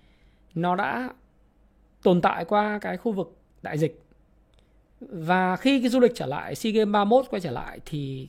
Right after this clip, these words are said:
cái đó là tín hiệu cho chúng ta thấy rằng là cái kết quả kinh doanh của họ sẽ khởi sắc trở lại. Tuy vậy,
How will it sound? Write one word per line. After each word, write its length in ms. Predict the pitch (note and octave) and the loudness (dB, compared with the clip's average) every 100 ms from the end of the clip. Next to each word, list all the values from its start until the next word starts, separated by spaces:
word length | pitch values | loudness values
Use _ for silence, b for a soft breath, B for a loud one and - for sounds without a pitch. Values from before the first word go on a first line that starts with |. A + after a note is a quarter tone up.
| - | -10
cái 520 | C3+ C3 C#3+ G3 B3+ - | -8 -6 -8 -8 -8 -6
đó 260 | F#3 E3+ A3 | -2 -2 -2
là 120 | G3+ | -4
tín 160 | F3+ F3 | -2 0
hiệu 140 | A#3 | 0
cho 80 | - | -2
chúng 160 | E3+ F3 | -6 -4
ta 120 | E3+ | -4
thấy 160 | D#3+ D#3 | -4 -6
rằng 180 | F3 | -6
là 160 | C3+ A#2+ b b b b - | -8 -10 b b b b -4
cái 80 | |
kết 200 | A3 C#4+ - | 0 0 4
quả 160 | F#3 - | 2 2
kinh 140 | F#3 | -2
doanh 160 | F#3 D#3+ | -2 -4
của 80 | A#2+ | -8
họ 220 | - B2 | -8 -10
sẽ 300 | - - E3 | -8 -8 -8
khởi 160 | - C3 | -6 -8
sắc 180 | - G#3+ | -6 -8
trở 100 | - | -6
lại. 160 | F2+ - _ _ _ _ _ _ B B B - | -10 -10 _ _ _ _ _ _ B B B 2
Tuy 140 | D4 | 6
vậy, 180 | C#4+ - | 6 6